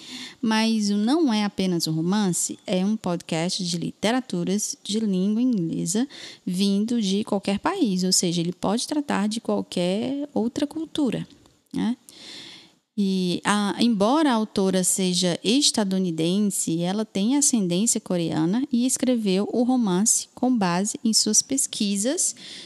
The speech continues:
sobre a história do país de sua mãe.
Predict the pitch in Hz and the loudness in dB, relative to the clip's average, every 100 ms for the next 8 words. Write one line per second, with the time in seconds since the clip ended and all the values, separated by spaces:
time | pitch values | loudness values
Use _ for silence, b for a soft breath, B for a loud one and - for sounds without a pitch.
0 | B - - 196 196 214 - - 196 185 | B 0 2 0 -2 -2 -2 0 0 2
1 | 196 233 - 233 196 196 220 - 277 311 | 0 -4 -4 -2 0 0 2 2 4 2
2 | 220 160 | 2 0